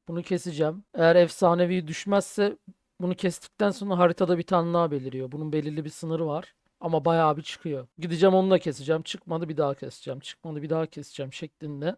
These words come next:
ekoları kasıyoruz. Databank'ı kasıyoruz daha doğrusu. Ondan sonra databank'tan bahsettik.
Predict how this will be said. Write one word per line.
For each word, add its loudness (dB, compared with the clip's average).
ekoları 4
kasıyoruz. -4
Databank'ı 2
kasıyoruz -10
daha -8
doğrusu. -14
Ondan -2
sonra -8
databank'tan -2
bahsettik. -8